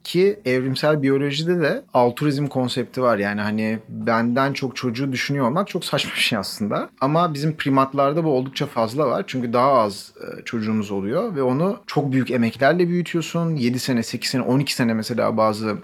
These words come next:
primatlarda yanında takılıyor. Böyle bir şey yani ahtapot olduğu zaman doğduğu anda başka bir çocuk oluyor ama onun yüz bin çocuğu oluyor. Şimdi bu yüzden de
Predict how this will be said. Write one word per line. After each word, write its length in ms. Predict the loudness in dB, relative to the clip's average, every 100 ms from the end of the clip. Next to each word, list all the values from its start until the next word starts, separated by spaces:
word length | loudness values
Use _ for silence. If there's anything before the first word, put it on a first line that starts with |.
| -6
primatlarda 560 | 0 2 2 2 0 0
yanında 220 | -2 -2
takılıyor. 320 | -4 -4 -2
Böyle 140 | -2
bir 40 | -2
şey 140 | -2
yani 260 | 0 -2 -2 0
ahtapot 460 | 0 2 0 2
olduğu 260 | 2 2 2
zaman 380 | 0 2 2 2
doğduğu 300 | 2 2 2
anda 240 | 2 2
başka 360 | 2 2 -2 -2
bir 160 | -4
çocuk 280 | -6 -8 -4
oluyor 120 | 0 2
ama 60 |
onun 100 | 4
yüz 300 | 4 2 2
bin 100 | -2
çocuğu 340 | -4 -6 -8 -10
oluyor. 260 | -10 -12 -4
Şimdi 220 | 0 2
bu 80 | 2
yüzden 380 | 2 2 2
de 200 | 2 0